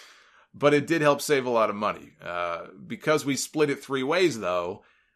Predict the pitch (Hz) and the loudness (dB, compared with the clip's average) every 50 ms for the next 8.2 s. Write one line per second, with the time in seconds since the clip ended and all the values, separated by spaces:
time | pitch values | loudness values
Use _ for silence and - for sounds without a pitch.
0 | _ - 120 131 127 127 131 135 139 131 135 123 120 - - - 139 139 135 135 | _ -8 -4 -2 0 2 2 2 2 0 -2 -4 -6 -6 -4 -2 0 0 0 -2
1 | - - 123 117 113 120 131 135 135 123 - - - 123 123 120 117 113 - - | -4 -4 -4 -4 -2 -2 -2 -2 -2 -2 -2 -4 -4 -2 -2 -2 -2 -4 -4 -6
2 | - 113 104 101 92 113 113 107 101 98 - 85 - - _ _ _ _ _ _ | -6 -6 -6 -4 0 2 2 2 2 0 -4 -10 -18 -20 _ _ _ _ _ _
3 | _ _ _ _ _ _ - 104 104 104 107 107 104 - - - 117 131 139 139 | _ _ _ _ _ _ -6 -4 -4 -2 -4 -4 -8 -10 -4 0 2 2 2 2
4 | 143 143 175 180 185 190 175 147 135 131 127 123 135 135 - 147 139 - - 160 | 0 0 2 4 4 4 4 2 2 2 2 2 0 -2 -4 -10 -12 -6 -2 0
5 | 147 120 101 92 85 82 82 87 - _ _ _ _ _ _ _ _ _ _ _ | 0 2 0 0 -2 -6 -8 -14 -18 _ _ _ _ _ _ _ _ _ _ _
6 | _ _ _ - - 87 - - - 131 135 135 151 170 180 185 175 147 131 117 | _ _ _ -8 -6 -4 -4 -4 -4 -4 -2 0 2 2 2 2 0 0 -2 0
7 | 110 139 131 127 127 123 - 120 113 104 101 101 98 101 113 104 104 98 98 95 | 4 4 6 6 4 2 -2 -6 -6 -4 -6 -6 -6 -6 -6 -4 -4 -4 -4 -6
8 | 82 82 76 | -8 -10 -12